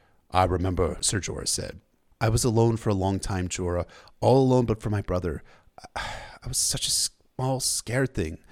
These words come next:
Viserys should have protected me, but instead he hurt me and scared me worse. He shouldn't have done that. He, he wasn't just my brother, he was my king.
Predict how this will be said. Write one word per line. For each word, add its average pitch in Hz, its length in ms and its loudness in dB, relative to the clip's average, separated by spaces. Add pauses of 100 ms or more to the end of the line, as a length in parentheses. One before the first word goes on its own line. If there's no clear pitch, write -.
(320)
Viserys 104 400 0
should - 160 -4
have - 60 -8
protected - 320 -4
me, 104 80 0
but 107 120 -2
instead 127 300 0
he - 180 -10
hurt - 300 -4
me 113 100 -2
and 104 100 -2
scared - 440 2
me 117 100 -2
worse. 98 380 -2 (300)
He 139 100 0
shouldn't 160 400 4
have 127 180 -4
done 123 220 2
that. 92 220 0 (300)
He, - 140 -14 (120)
he - 120 -4
wasn't 196 360 -4
just - 340 0
my 123 80 2
brother, 123 340 0
he 139 140 -2
was 147 140 0
my 151 100 2
king. 160 440 -4